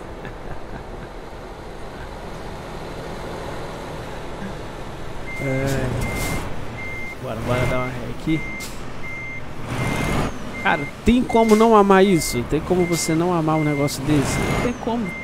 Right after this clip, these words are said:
Você tem, é, é um, é um amor, cara. É um amor eterno por esse jogo. Bora.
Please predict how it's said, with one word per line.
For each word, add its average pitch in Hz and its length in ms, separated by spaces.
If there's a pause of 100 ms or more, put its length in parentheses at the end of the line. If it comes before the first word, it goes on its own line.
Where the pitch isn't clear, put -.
Você 175 240
tem, 208 520
é, 190 300
é 202 60
um, 214 320
é 202 40
um 233 160
amor, 202 360 (100)
cara. 139 160
É 147 60
um 185 100
amor 196 480 (640)
eterno 180 540
por 160 160
esse 147 280
jogo. 131 280 (2750)
Bora. - 180